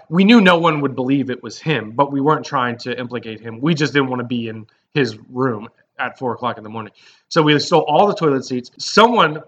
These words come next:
by God's providence, the attic access was in our wing, which was perfect. So we hid all the toilet seats up there. And, uh, obviously, we woke up the next morning, and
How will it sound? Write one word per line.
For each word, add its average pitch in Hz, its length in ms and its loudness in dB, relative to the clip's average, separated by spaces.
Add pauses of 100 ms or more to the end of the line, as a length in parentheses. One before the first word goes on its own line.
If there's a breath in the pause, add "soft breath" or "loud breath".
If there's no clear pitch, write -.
by 190 480 2
God's 240 240 2
providence, 120 600 0 (180 soft breath)
the 160 560 2 (260 soft breath)
attic 170 440 2 (160)
access 139 640 -2
was 131 380 0
in 131 360 -2 (200)
our 117 640 0
wing, 117 360 -8 (200)
which 127 400 -6 (340)
was 131 160 -10
perfect. - 320 -6
So 170 100 0
we 151 140 2
hid 165 140 4
all 165 160 4
the 160 80 0
toilet 131 320 -4
seats 127 260 -10
up - 160 -12
there. 107 160 -10 (480 soft breath)
And, 151 280 2
uh, 131 240 0 (380)
obviously, 147 320 2
we 127 140 0
woke 143 240 0
up 123 160 -4
the 123 80 -6
next 120 260 -4
morning, 107 440 -10
and 104 280 -12